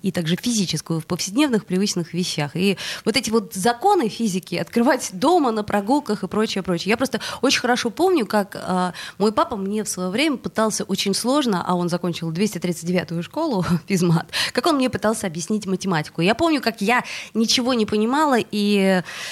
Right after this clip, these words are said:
ам, ну, как бы это помягче сказать, наверное, он меня считал тупицей. Но только потом я вдруг все сложила и поняла, что математика — это хорошая наука.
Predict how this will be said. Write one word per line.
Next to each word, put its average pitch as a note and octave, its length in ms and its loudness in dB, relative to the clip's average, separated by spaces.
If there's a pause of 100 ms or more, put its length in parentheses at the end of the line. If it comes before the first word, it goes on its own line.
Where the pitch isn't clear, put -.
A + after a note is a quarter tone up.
(240)
ам, G3 920 2
ну, B3 140 2
как G3 160 -2
бы F3+ 80 0
это - 100 -4
помягче F#3+ 380 -2
сказать, F3 380 -4
наверное, C4+ 360 4
он B3+ 200 2
меня G3+ 220 2
считал F3+ 360 0
тупицей. F3 680 -4 (460)
Но A3+ 260 4
только B3+ 260 -2
потом D4 480 2
я G3 400 -2
вдруг F#3+ 480 0
все G#3+ 220 -2
сложила G#3+ 560 0
и F3 100 -2
поняла, G3 640 0 (180)
что - 360 -6
математика — G#3+ 440 -2
это D3 80 -14
хорошая A3+ 380 -2
наука. G3+ 380 -4